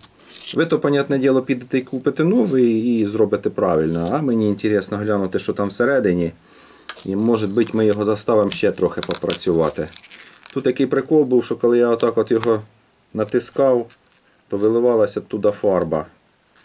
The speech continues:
Виливалась, виливалась, воно писало, писало, писало, а потім перестало писати. Ну ладно, зараз ми будемо його розбирати. Для того, щоб його розібрати,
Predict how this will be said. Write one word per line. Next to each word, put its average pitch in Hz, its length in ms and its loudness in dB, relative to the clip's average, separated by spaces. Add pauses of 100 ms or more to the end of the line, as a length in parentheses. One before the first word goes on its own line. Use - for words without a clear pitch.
(560)
Виливалась, 107 580 -2
виливалась, 110 580 0
воно 104 160 -2
писало, 110 440 2
писало, 95 440 -4
писало, 117 400 0
а 90 80 2
потім 104 280 -2
перестало 85 500 0
писати. 78 460 -4 (1200)
Ну 156 120 0
ладно, 80 260 -2 (260)
зараз 127 300 2
ми 117 100 0
будемо 113 340 0
його 107 200 -2
розбирати. 110 560 -2 (880)
Для 107 100 -4
того, 117 180 2
щоб - 180 -4
його 110 200 0
розібрати, 107 640 0